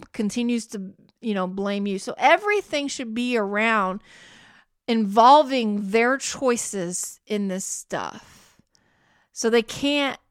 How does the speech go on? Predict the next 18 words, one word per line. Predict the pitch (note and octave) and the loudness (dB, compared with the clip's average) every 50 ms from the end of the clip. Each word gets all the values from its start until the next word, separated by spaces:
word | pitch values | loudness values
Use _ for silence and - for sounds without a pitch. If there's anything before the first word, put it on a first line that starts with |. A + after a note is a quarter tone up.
| _ _ | _ _
come | - - B3 A3 G#3+ | -10 -8 -6 -4 0
back | A3 G#3+ G#3+ G#3+ G#3+ - - | 0 2 2 0 -2 -4 -6
and | G3+ F#3+ F#3 G3+ | -6 -6 -6 -6
blame, | G#3 G#3 G#3+ G3+ - - | -4 -2 -2 -2 -4 -4
and | C4 E4 F#4+ G#4 G#4 G4+ | -2 -2 0 -2 -2 -2
they | G4 F#4+ | -4 -4
just | F#4+ G4 F#4 - - | -4 -6 -8 -8 -6
have | E4 F4 F4 F4 | -6 -4 -2 -2
a | D4+ C4 A3+ - - _ | -2 -2 -4 -10 -10 _
different | - D#4 D4+ - - D#4+ D#4 D4+ C#4+ C4 - _ _ _ _ _ _ _ _ _ _ _ _ A#3 | -6 -6 -6 -4 -4 -2 0 0 -2 -4 -6 _ _ _ _ _ _ _ _ _ _ _ _ -4
mindset | A3+ B3 C4+ D4+ E4 D#4 - - - C#4 - - A#3+ | 0 0 0 0 0 -4 -6 -8 -10 -10 -10 -12 -6
going | A#3 B3 B3 B3 A#3 A3 A3+ A3+ | -4 -2 -2 0 -2 -2 -2 -2
in, | B3 C4 C4 A3 E3+ F3+ | -2 -2 -2 -2 -4 -6
a | F#3+ | -6
different | F#3+ A#3 A#3 - - C4+ C4+ - | -6 -6 -6 -4 -6 -6 -8 -8
perspective | - B3+ - - - - C4+ C#4 - - A#3+ A3 A3 - | -10 -10 -10 -8 -6 -6 -6 -6 -4 -6 -6 -6 -4 -2
going | A#3 A3 G#3+ G#3+ G3+ G3+ G#3 | -2 0 0 0 -2 -2 -2
in | A3+ B3+ B3+ C#3 D#2 D#2+ - | -2 -2 -2 -4 -6 -12 -16